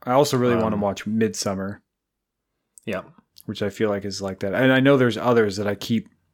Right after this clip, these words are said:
Speaker 1: that, like, keep coming to mind, and then as soon as I start speaking, they kind of waft away, but
Speaker 2: Yeah. Yeah, it's funny 'cause, so Eggers did, you know, this, you know, The Witch was his first movie, and then he did The Lighthouse. I like The Lighthouse.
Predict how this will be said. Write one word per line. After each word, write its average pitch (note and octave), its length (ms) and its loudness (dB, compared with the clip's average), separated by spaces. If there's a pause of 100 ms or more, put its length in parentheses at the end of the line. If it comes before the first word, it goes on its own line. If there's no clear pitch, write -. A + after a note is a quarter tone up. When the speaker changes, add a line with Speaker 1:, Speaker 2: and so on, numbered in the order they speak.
Speaker 1:
that, A#2 200 0
like, A2 240 -2
keep - 180 -8
coming A2+ 300 -2
to A2 60 0
mind, A2 300 2
and G#2+ 120 0
then G#2 300 -6
as B2 120 -8
soon B2 120 0
as G#2 100 -2
I G2+ 80 -2
start G#2 260 -2
speaking, A2+ 380 -4
they G2 100 -6
kind G#2+ 200 -8
of F#2+ 100 -10 (180)
waft G#2+ 400 -2
away, - 320 -8
but - 200 -10 (520)
Speaker 2:
Yeah. F#2+ 220 -6 (800)
Yeah, B2 200 4
it's A2 120 -6
funny C3 220 2
'cause, G#2+ 400 -6 (300)
so G#2 460 0 (260)
Eggers G#2 540 -2 (100)
did, F#2+ 340 -4 (340)
you G2+ 120 -6
know, F2+ 60 -8
this, G#2+ 260 -6 (240)
you G#2 120 -8
know, F#2 80 -8
The F2+ 100 -10
Witch G#2+ 220 -6
was F2+ 140 -8
his G2 140 -8
first F#2 280 -8
movie, F2+ 220 -12
and F2+ 100 -12
then F#2 100 -10
he F#2 80 -8
did F2+ 180 -10
The E2 60 -16
Lighthouse. F2+ 460 -4 (100)
I C3 160 0
like G#2+ 260 -4
The G2 80 -10
Lighthouse. F#2 560 -10